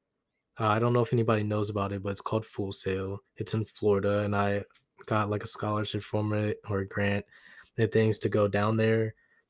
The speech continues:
but that was to be a game developer,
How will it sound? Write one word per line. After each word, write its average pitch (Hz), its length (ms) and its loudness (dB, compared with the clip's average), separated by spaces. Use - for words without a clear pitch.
but 110 440 6
that 123 360 4
was 120 260 4
to 113 280 6
be 110 220 2
a 104 60 0
game 101 260 -4
developer, 95 540 -6